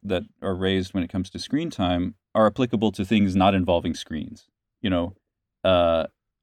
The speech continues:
I mean, uh, there's one, <laughs> actually, that I can think of in this case that really bothers me, but that those same people who are not, who are, seem really concerned about screen time,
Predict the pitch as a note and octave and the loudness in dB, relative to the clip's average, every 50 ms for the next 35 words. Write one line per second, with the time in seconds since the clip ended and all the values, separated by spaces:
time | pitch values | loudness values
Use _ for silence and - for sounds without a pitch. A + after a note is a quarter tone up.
0 | _ - - G#2 G2 F2+ D#2+ D#2+ D2+ D#2 - - F#2 - - - A2 A2 - - | _ -6 -4 -2 0 0 0 -2 -4 -6 -4 -4 -4 -4 -2 0 0 0 2 2
1 | G2+ F2+ D2 D2 - - G#2 - F#2+ - - G#2+ F#2+ - E5 - D#5 - - F3 | 0 0 0 -2 -2 -2 -2 -2 -2 0 -2 -2 -2 -2 -6 -10 -10 -6 -4 -4
2 | C3+ - _ - B2 - - F#3+ C#3+ - - - C#3 B2+ C3 B2 - - C3 A2 | -4 -4 _ -20 -12 -4 -2 -2 -2 -2 -4 0 2 2 2 0 -2 -6 -6 -4
3 | - B2 A#2 A2+ G#2 G#2 G#2 F#2+ - - - F#2+ F2+ - _ _ _ _ - D3+ | -4 -2 -2 -2 0 -2 -2 -4 -4 -4 -4 -4 -4 -6 _ _ _ _ 2 4
4 | D3+ D#3 D#3+ D#3 C3 G#2+ A#2 A#2 B2 B2 A#2+ A2 - G#2+ G2 F#2+ F#2 - _ _ | 4 6 6 6 6 6 6 6 8 6 4 4 4 2 2 2 0 -4 _ _
5 | _ - B2 C3 A#2+ C3 A#2+ G#2+ B2 A#2+ - - B2+ B2 A2+ - A#2+ - - G#2+ | _ -2 0 2 4 4 4 4 2 2 2 4 4 4 4 4 0 2 2 2
6 | G2+ G#2 G2+ G2 F#2+ F#2 G2+ G2 F#2 - - F#2+ A2 G#2 G2 F#2+ F2+ E2+ - - | 2 2 2 2 2 4 4 2 2 2 -2 -2 0 0 2 2 0 -2 -6 -6
7 | - - A#2+ A2 F#2+ - A#2+ B2 A#2 - A#2+ G2+ - A2 G2+ G2 F2 F2+ E2 - | 0 4 4 4 4 4 4 2 4 2 0 0 0 0 0 2 2 2 0 0
8 | - - G2+ F#2+ F2+ - F#2 F2+ F2 E2+ E2 | -2 -2 -2 -2 0 0 0 2 2 0 -2